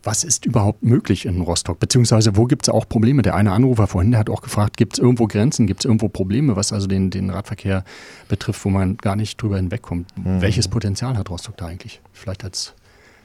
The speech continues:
Speaker 2: Das sind
Speaker 1: vorletzte
Speaker 2: z-,
Speaker 1: Frage.
Speaker 2: ja, das sind zwei Fragen. Also Probleme gibt's sicherlich an, an vielen Kreuzungen und das ist auch eine, äh, Kritik, die immer lauter wird,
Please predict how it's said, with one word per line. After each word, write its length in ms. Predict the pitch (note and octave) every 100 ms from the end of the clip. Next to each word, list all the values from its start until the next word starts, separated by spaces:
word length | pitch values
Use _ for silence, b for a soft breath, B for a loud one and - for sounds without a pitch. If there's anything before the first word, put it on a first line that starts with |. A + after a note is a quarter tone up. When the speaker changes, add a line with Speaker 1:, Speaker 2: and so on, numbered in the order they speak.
| b b
Speaker 2:
Das 80 | -
sind 80 | F2
Speaker 1:
vorletzte 360 | F#2+ F#2+ -
Speaker 2:
z-, 40 | -
Speaker 1:
Frage. 260 | G#2+ D#2 G2+
Speaker 2:
ja, 180 | F#2+
das 120 | F#2 G2+
sind 120 | G2
zwei 240 | - G#2+
Fragen. 340 | - G2+ G2 F2+
Also 260 | G2 G2 B B B B -
Probleme 400 | - G2+ A2+ A#2+
gibt's 180 | G2+ -
sicherlich 420 | G#2+ G#2+ G2+ -
an, 240 | F#2+ F#2+
an 140 | F#2 F#2+
vielen 240 | - G2
Kreuzungen 560 | - F2+ F#2+ - F#2+ F2+
und 100 | F2+
das 160 | F2+
ist 60 | -
auch 240 | F2 F2+
eine, 220 | F#2 F#2 -
äh, 100 | F#2
Kritik, 440 | - F#2+ - A2 -
die 360 | F#2 F2+ F2 E2 -
immer 500 | E2+ F#2+ G2 F#2+ F#2
lauter 680 | E2+ F#2+ F#2 G#2 G2+ G#2 F#2+
wird, 360 | G2 G#2 G2+